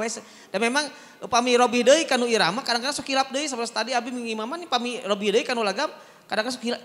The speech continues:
"Alah, hilap deui naon tadi tembe ge?" Itu pami nu gentos ragam, urang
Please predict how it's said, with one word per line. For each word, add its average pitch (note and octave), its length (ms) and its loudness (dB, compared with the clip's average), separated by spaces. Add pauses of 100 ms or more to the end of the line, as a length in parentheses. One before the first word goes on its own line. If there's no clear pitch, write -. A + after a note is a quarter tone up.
(140)
"Alah, - 160 -18
hilap B2 320 -12
deui D#3+ 80 -4
naon G3+ 240 -8
tadi A#3+ 160 -10
tembe A3+ 240 -10
ge?" C4 160 -16 (400)
Itu F#3+ 240 -14 (240)
pami G#3 400 -6 (240)
nu F#3 80 -6 (240)
gentos C4+ 400 -2
ragam, A#3 320 -2 (240)
urang A#3 80 -4